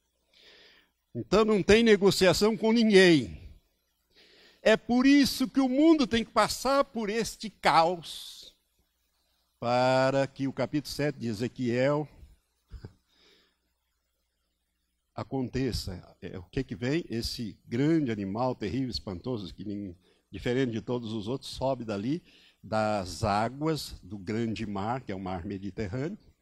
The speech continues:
é dali, é da Europa que ele vem, e ele vem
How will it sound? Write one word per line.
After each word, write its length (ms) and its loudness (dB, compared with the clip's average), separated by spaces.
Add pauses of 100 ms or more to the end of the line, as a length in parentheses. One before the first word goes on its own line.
(120)
é 80 -16
dali, 400 -10 (420)
é 60 -10
da 100 -6
Europa 420 -4
que 80 -16
ele 120 -8
vem, 200 -8 (800)
e 100 -4
ele 220 2
vem 640 2